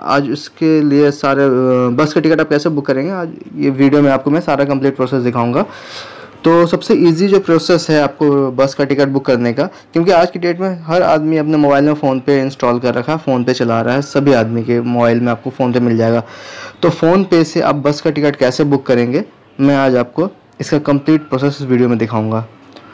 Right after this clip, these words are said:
तो चलिए friends, video को शुरू करते हैं। सबसे पहले आपको करना क्या है, अपने mobile में PhonePe इंस्टॉल तो आपके हो गई, क्योंकि आज की date में जो नब्बे परसेंट, नाइंटी फ़ाइव परसेंट लोग जो Android phone चला रहे हैं, हर किसी के फ़ोन में PhonePe ऐप है download।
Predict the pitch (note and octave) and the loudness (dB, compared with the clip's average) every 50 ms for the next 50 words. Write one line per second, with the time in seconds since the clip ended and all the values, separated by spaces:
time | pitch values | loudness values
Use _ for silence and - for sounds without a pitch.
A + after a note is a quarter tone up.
0 | - - - - - - - D#3+ D3 E3+ F3 G3 G3 G3+ G3+ G3+ F#3+ - D#3+ D#3+ | -20 -20 -20 -20 -4 0 0 2 2 4 4 4 4 2 2 0 2 4 4 6
1 | E3 F3+ F3 F3 E3 - E3+ E3 D#3 D#3 D3 D3 F3+ G#3+ - F#3 F3 - F#3+ F#3 | 6 6 4 4 4 2 2 4 4 2 2 2 0 -2 -2 -4 -4 -2 0 2
2 | F3+ F3+ F#3+ F3+ F3+ - D#3+ - D3+ D3+ D#3 E3 D#3+ D#3+ C3 C3 D3 F3 - - | 2 2 2 2 0 -2 -2 0 0 2 2 0 0 0 0 0 0 -2 -2 -4
3 | D3 - F3+ F3 E3+ D#3+ D3+ D3+ E3 E3+ F3 F3+ F3 - D#3+ D3+ D#3 D3+ E3 E3+ | -2 0 0 2 4 4 4 4 4 4 2 0 0 0 0 2 2 2 2 2
4 | E3 D#3+ E3 - D3 C#3 C#3+ C#3+ C#3+ C#3+ D3 C#3 C3+ - - D#3 C#3+ C3+ C3 C3 | 0 0 0 2 2 4 4 2 2 2 2 0 0 0 0 0 2 2 2 4
5 | C3 C3 C3 B2+ C#3+ D3 D3 D3+ C#3+ C#3 C#3 C#3 D#3 D3 C#3+ C#3+ C#3+ D3 D3 C#3+ | 4 4 4 2 2 2 2 2 2 2 2 2 0 0 0 0 0 0 0 2
6 | C#3+ C#3 C3+ C3+ D3 C#3+ D3 C#3 B2+ - D3+ C#3 C3+ C#3 C#3+ C#3 D3 D#3 D3+ D3+ | 2 0 0 0 0 0 0 -2 -2 -2 -2 -2 0 0 0 0 0 -2 0 0
7 | C#3 C#3+ C#3+ C3+ C3 C#3+ D3 C3+ B2+ B2+ B2+ B2+ B2 C3 B2+ B2+ A#2+ B2+ B2+ B2 | 0 2 2 0 0 0 -2 0 0 0 0 0 0 0 0 0 0 0 0 2
8 | - C#3+ C#3 C#3 C#3 B2+ A#2+ A#2+ A#2+ A#2+ B2+ D#3 F#2+ - - - - - - - | 0 0 0 0 0 0 0 0 0 0 -2 -4 -6 -8 -14 -20 -20 -20 -20 -6
9 | - - C3 C#3+ D#3 D#3+ D3 D#3 D3+ D3+ D#3+ D3 D3+ D3 D3+ D3 C#3+ C#3+ C#3+ C#3+ | -2 -2 0 2 2 2 0 0 -2 -2 -2 -2 -2 0 0 0 2 2 2 0
10 | C#3 - - - - - - C#3+ C3+ C3 A2+ - A#2+ A2+ - A#2+ A2+ A#2 - B2 | 0 -2 -6 -12 -12 -6 -4 -2 -2 -2 0 0 2 2 2 2 0 0 -2 -4
11 | A#2 A#2 - - - - - - - A#2+ A#2+ A#2 A2+ A#2 A#2 | -4 -6 -8 -14 -20 -20 -18 -6 -2 0 2 2 2 0 0